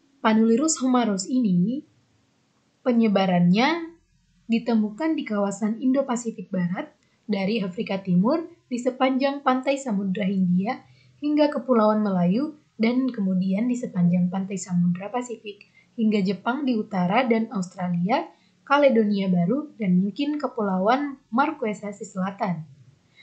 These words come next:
Panulirus homarus hidup di perairan dangkal, biasanya memiliki kedalaman satu sampai lima meter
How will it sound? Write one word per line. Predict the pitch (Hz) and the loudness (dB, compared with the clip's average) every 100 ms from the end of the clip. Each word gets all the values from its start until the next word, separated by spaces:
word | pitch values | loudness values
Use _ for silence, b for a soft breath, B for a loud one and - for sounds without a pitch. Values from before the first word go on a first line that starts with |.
| b b | b b
Panulirus | 220 196 190 190 202 | -2 0 0 -2 0
homarus | 185 196 285 - | 0 0 -2 -4
hidup | - 254 339 262 | -4 -2 -2 -4
di | |
perairan | 240 220 202 196 | -2 0 0 0
dangkal, | 185 170 175 240 349 | -2 -2 -2 -2 0
biasanya | 254 208 185 175 202 220 | 0 0 -2 -2 -2 0
memiliki | 196 185 190 180 | -2 -4 -6 -2
kedalaman | 175 165 170 247 320 B B B B | -2 -2 -2 -2 -2 B B B B
satu | 311 320 320 | -8 -6 -4
sampai | 285 262 254 | -4 2 2
lima | 233 220 | 2 2
meter | 185 180 220 277 - | 0 0 0 0 -2